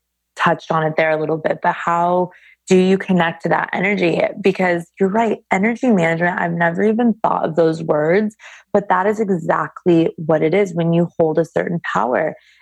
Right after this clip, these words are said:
And this is for, like, all women. Like, and we, and I, I've always said that women, we almost have to be even more, uh, what's the word I'm looking for? Like, multifaceted, because we, we have to read layers of, Tony Robbins once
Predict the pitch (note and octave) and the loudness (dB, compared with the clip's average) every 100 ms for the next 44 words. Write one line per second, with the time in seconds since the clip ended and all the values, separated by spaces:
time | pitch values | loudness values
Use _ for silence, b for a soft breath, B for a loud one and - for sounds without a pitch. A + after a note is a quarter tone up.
0 | B G3 F#3 F3+ F3 G#3 - A3 G#3 G3+ | B 0 2 0 -2 -6 -2 0 2 0
1 | - F#3 G#3 A3 F3+ D#3 F3 F3 F3 - | -2 0 0 -2 -2 -4 -2 0 -2 -2
2 | G3+ G3 G3+ B3 C#4 A3+ A#3+ C#4+ E4 A3 | -2 0 2 2 2 0 0 0 -2 0
3 | C4 F4+ D#4+ G#3+ - E3 E3+ F3+ - F3 | 0 0 0 0 0 0 0 -4 -2 0
4 | E3+ G#3+ C4+ E4 F4 B B B B _ | 2 2 2 -2 -6 B B B B _
5 | G#3+ A#3+ D#4 A4 G#4+ - F3 - F3+ D#3+ | 4 4 4 2 2 -2 -4 -4 -4 -4
6 | - D#3+ D#3+ E3 E3+ - _ _ G3 G#3+ | 0 4 4 4 4 0 _ _ 2 4
7 | C4 B3 F3+ D#3+ E3 - - F#3+ F#3+ - | 4 4 4 2 0 -2 -2 -2 -2 0
8 | G3 E3+ D#3+ D#3 D#3 E3 D#3 D#3 D#3+ D#3+ | 0 2 0 -2 -2 -2 0 0 0 0
9 | E3 D#3+ F3 F3 - D#3 D#3 - E3 D#3 | 0 0 0 -2 -2 -4 -4 -2 0 -2
10 | D#3 F#3 G3 F#3 E3+ G3 A#3+ - G#3+ C4+ | -2 -2 0 -2 0 2 2 2 2 0
11 | - D4+ G3+ F#3+ F#3 F3+ D#3 D3+ D#3 D3+ | 0 -2 2 2 2 2 2 2 2 0
12 | C#3+ D#3+ - - B B B - F3 D#3+ | -4 -6 -10 -20 B B B 0 0 -2
13 | - - B3 C#4 A#3+ E3 F3 F3 E3+ - | -6 -2 0 2 2 0 0 -2 -4 -2
14 | E3 D#3+ | -2 -2